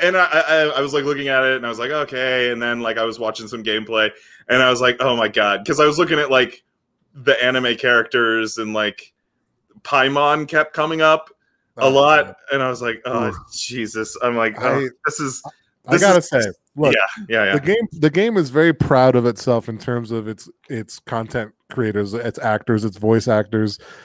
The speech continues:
Speaker 2: its artwork. It's beautiful. It's really supporting
Speaker 1: Gorgeous.
Speaker 2: the voice,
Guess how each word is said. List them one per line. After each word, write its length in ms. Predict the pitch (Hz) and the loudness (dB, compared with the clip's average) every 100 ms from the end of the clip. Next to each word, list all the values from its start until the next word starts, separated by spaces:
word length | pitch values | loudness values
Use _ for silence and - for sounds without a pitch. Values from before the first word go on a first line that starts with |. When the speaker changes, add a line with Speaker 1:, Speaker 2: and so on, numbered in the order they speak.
| - | -6
Speaker 2:
its 200 | 131 117 - | 0 0 2
artwork. 720 | 113 110 - 120 110 107 - | 2 2 2 4 4 2 -2
It's 140 | 120 - | -10 -10
beautiful. 800 | 101 113 113 104 117 110 107 | -10 -4 -4 -2 0 2 2
It's 240 | 127 104 120 | 0 -4 0
really 160 | 123 | 2
supporting 480 | 113 110 - 120 117 | 2 0 2 4 4
Speaker 1:
Gorgeous. 60 | 113 | 2
Speaker 2:
the 60 | |
voice, 320 | 107 120 120 | 2 2 2